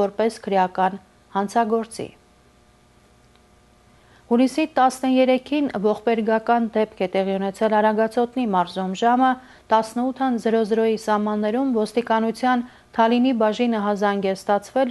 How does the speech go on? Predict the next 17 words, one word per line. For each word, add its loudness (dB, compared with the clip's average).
որ 2
Ոսկեթաս 0
գյուղի 2
տներից -2
մեկի -2
անասնագոմում 0
տղա 2
երեխայի -2
կախված -2
դիկա։ 0
Օպերատիվ 0
քննչական 0
խումբը 2
նշված 0
գյուղի 2
վեցերորդ 2
փողոցի 0